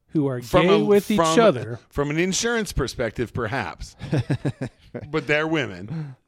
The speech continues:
Speaker 1: The, y-, y-, well, from, yeah, no, they were men.
Speaker 3: They're
Speaker 1: They, at this point in time, they were men.
Speaker 3: they're
Speaker 1: They, they had their stuff and whatever. Uh, it's so, so they're two men dating each other who were both transitioning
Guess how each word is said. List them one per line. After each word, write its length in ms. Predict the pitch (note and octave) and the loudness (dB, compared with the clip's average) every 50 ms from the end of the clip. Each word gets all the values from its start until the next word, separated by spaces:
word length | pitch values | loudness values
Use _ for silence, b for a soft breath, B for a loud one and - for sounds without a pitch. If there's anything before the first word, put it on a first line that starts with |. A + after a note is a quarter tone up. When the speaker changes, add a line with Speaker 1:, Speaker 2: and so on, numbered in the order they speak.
| _ - | _ -12
Speaker 1:
The, 180 | F3 E3+ F#3+ - | -10 -8 -8 -6
y-, 200 | F3+ F#3+ F#3+ G3 - | -6 -6 -6 -6 -6
y-, 120 | G3+ G#3 | -6 -2
well, 220 | F3 F#3 F3 F3 F#3+ | 0 2 2 2 0
from, 260 | - - G#3 G#3+ A3 | 0 -2 -4 -2 0
yeah, 360 | A3+ A#3 E3+ A2 A2+ C#3+ E3 E3 E3 _ _ | 2 2 2 2 0 -2 -2 -4 -6 _ _
no, 400 | - F#3 G#3 C4 C#4 G#3 A#2 G#2+ | 4 6 8 8 8 6 0 0
they 160 | G#2 C#3 E3 | 4 6 6
were 180 | E3+ F#3 F3+ F3+ | 8 8 6 6
men. 520 | F3+ F#3 G3 G#3+ A#3+ B3 G#3 A#2 G#2 G#2+ | 4 4 4 4 4 4 2 0 -4 -2
Speaker 3:
They're 140 | G#2+ D3 D3+ | 0 2 2
Speaker 1:
They, 100 | E3 E3 | 4 4
at 140 | F3 E3+ D#3 | 4 4 4
this 120 | F3+ A3 | 4 2
point 260 | - - A#3+ G#3 G3+ - | 4 4 2 2 4 4
in 60 | G#3 | 4
time, 100 | F#3+ F3+ | 4 4
they 100 | E3 E3 | 4 4
were 180 | D#3 E3 F#3+ G3+ | 4 4 4 4
men. 300 | G3 F3 E3 D3+ F3 F3 | 4 4 4 4 4 4
Speaker 3:
they're 160 | D#3+ D#3+ E3+ | 2 2 0
Speaker 1:
They, 160 | D3+ D3 D#3 | 2 2 2
they 60 | D3+ | 2
had 260 | D3 D#3+ D#3+ E3 D#3 D3 | 2 2 2 0 0 0
their 120 | D#3 D3+ | 0 -2
stuff 480 | D3 - - - E3+ C3+ B2+ C3 - - | -2 -2 -4 -2 -2 -2 -2 -2 -4 -2
and 200 | D#3 C3+ C3+ C3+ | -2 0 0 0
whatever. 420 | C3 C#3+ D#3+ F#3+ F#3 A#2+ A2 - | 0 0 0 0 0 0 -4 -8
Uh, 280 | - E3+ D#3+ D3+ D3+ D#3 - | -6 -4 -2 -2 -2 -2 -2
it's 220 | D#3+ D#3+ D3 - | -4 -6 -6 -2
so, 320 | - - F3 F3 E3 D#3+ D#3+ - - _ _ D3 C#3 | 2 4 6 6 6 4 0 -6 -20 _ _ -10 -2
so 140 | - F3+ E3 | 2 2 4
they're 140 | D#3 D#3 D3+ | 4 2 0
two 480 | C#3+ - - B3 C4 B3+ B3+ B3 A#3 G#3 | -2 -2 0 2 2 2 2 0 -2 -4
men 560 | - F3 F3+ F#3 F#3 E3+ D3+ C#3 C#3 D3+ D3 C3+ | -2 0 2 2 4 4 4 2 0 -2 -2 -2
dating 460 | B2+ D#3+ E3+ F#3 F#3 G3+ G3 G3 G3 | 0 2 2 2 2 2 0 0 -2
each 300 | F#3 D#3 D#3+ D3+ - - | -2 -6 -6 -4 0 0
other 360 | G#3+ G#3 D#3+ C3 A#2 B2+ - b b b b b b b b b b | 2 2 2 0 -2 -4 -8 b b b b b b b b b b
who 100 | - F3+ | 4 6
were 160 | F3 E3+ D#3+ | 6 6 4
both 400 | C3+ B2 D#3+ F#3+ G3+ G#3 - - | 2 2 4 4 4 4 0 -4
transitioning 880 | - - F#3 F3 E3+ D#3 A#2+ C#3+ D3 - - D3+ C3+ C3 C3 C3 C#3 | -8 -6 -4 -4 -4 -4 -4 -4 -4 -2 -2 -2 0 0 -2 -2 -4